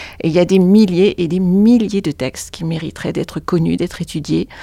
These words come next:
et qui permettent aussi de faire des quantités de découvertes. Par exemple, en fouillant, euh, en fouillant dans les bibliothèques médiévales, en particulier dans les catalogues qui nous ont, qui nous sont parvenus,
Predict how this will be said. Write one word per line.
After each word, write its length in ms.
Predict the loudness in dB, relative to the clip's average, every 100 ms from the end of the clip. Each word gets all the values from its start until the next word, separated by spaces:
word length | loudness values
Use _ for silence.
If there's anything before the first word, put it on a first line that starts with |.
| -18 -18 -18 -12 -2
et 180 | 0 0
qui 300 | -2 -8 -2
permettent 360 | 0 0 -2
aussi 240 | -4 -6 -8
de 120 | -8
faire 180 | -6 -8
des 100 | -6
quantités 440 | -6 -6 -4 -8
de 60 | -6
découvertes. 520 | -10 -10 -12 -14 -20 -2
Par 140 | 2 2
exemple, 420 | 4 2 4 2
en 80 | 2
fouillant, 640 | 2 0 4 4 4 2 0
euh, 600 | 0 2 2 0 0 -2 -4
en 100 | -4
fouillant 400 | 0 2 4 4
dans 160 | 4
les 160 | 2 0
bibliothèques 580 | -4 -6 -4 -4 -4 -4
médiévales, 540 | -6 -6 -4 -4 -6 -6 -2
en 100 | 0
particulier 760 | -2 -4 -14 -12 -8 -2 -2
dans 160 | -2 -4
les 140 | -6
catalogues 600 | -4 -2 0 2 0 -4 -14 -20 -20 -16
qui 160 | -8 -2
nous 260 | 0 0 -2
ont, 420 | -2 -2 -4 -6 -12 -16 _ -14
qui 140 | -6
nous 100 | -4
sont 500 | -4 -6 -6 -6 -8 -6
parvenus, 420 | -6 -2 2 2